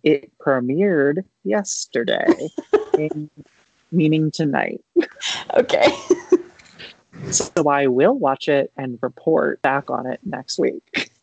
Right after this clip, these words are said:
Speaker 2: I may watch it too. We'll see.
Speaker 1: Oh, fun. Oh, and episode two comes out,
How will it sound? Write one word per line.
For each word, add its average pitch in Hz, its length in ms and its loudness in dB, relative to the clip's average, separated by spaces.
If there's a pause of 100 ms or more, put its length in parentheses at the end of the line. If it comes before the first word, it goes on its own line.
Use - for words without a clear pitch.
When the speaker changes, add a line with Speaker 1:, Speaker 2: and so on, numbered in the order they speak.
(120)
Speaker 2:
I 233 120 4
may 269 180 4
watch 233 260 2
it 233 100 -2
too. 254 200 -2
We'll 151 140 -2
see. 165 280 -8 (180)
Speaker 1:
Oh, 202 120 0
fun. 285 360 0 (140)
Oh, 170 180 4
and 139 220 0 (100)
episode 151 380 0
two 185 220 2
comes 139 240 -6
out, 120 260 0